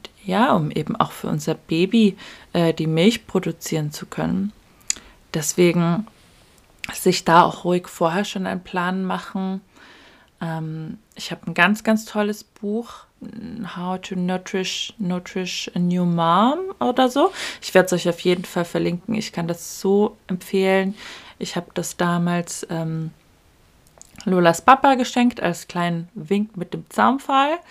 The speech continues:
Der kam dann auch an. Ja, also da ruhig, ähm, selber oder Freunde oder Partner fragen. Ruhig schon was vorbereiten und einfach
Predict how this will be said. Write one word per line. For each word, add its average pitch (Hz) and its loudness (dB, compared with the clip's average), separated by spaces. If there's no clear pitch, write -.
Der 160 -6
kam 160 -6
dann 156 -8
auch - -6
an. 254 2
Ja, 151 4
also 175 -2
da 190 6
ruhig, 185 -4
ähm, 170 -6
selber 254 4
oder 175 -6
Freunde 220 2
oder 175 -6
Partner 196 -4
fragen. 175 -6
Ruhig 285 -2
schon 240 0
was 220 -6
vorbereiten 208 0
und 185 -8
einfach 175 -8